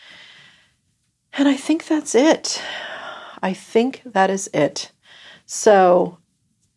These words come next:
take care of yourself, you guys. Really take care of yourselves.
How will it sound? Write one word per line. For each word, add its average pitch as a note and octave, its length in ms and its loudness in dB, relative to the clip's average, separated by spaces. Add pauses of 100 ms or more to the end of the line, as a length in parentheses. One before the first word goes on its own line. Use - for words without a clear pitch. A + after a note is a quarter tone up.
(640)
take C4+ 200 0
care A3+ 240 4
of F3 120 2
yourself, C#3+ 420 -2
you D#3 80 -2
guys. D3 500 -4 (100)
Really G3+ 580 4 (220)
take G#3+ 280 -2
care E3+ 260 2
of D3+ 100 -4
yourselves. - 640 -6